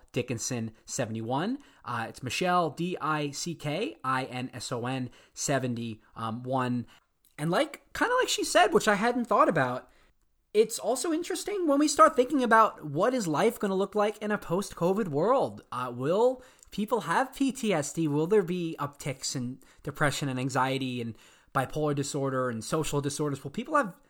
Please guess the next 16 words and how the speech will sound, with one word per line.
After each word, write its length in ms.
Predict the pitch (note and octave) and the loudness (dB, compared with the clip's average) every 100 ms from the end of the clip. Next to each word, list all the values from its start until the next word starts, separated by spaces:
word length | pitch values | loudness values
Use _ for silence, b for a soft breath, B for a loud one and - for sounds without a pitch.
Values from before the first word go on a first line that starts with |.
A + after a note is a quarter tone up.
| b b | b b
difficulty 680 | - D3 A3 A#3+ A#3+ B3+ C4 | 0 0 0 -2 -2 -2 -2
reacclimating 1000 | E3+ F#3 G#3+ - C4+ B3+ C4 C4+ C4 B3+ - G#3 | 0 0 0 0 -2 0 0 0 -2 -8 -10 -6
into 240 | F#3+ - | 4 8
the 80 | B3+ | 8
world 440 | F#3 B3 D#4+ F#3 | 10 10 10 6
of, 200 | D3 - b b b b | 2 0 b b b b
of 160 | C#3 - | -8 2
social 380 | E3+ E3+ F3 | 4 6 4
in-person 440 | E3+ D3 F3 - E3 | 2 2 2 2 0
interactions? 720 | D3 C#3+ D3 - C3+ A#2 - B B | 2 2 2 -2 -4 -6 -10 B B
I've 140 | D3 D3 | -8 0
talked 260 | G3+ G#3 | 0 2
a 40 | G#3 | 2
lot 140 | G3+ | 4
about 220 | F#3 F3+ | 4 2
how 400 | F3+ E3+ E3 D#3+ | 4 4 2 -2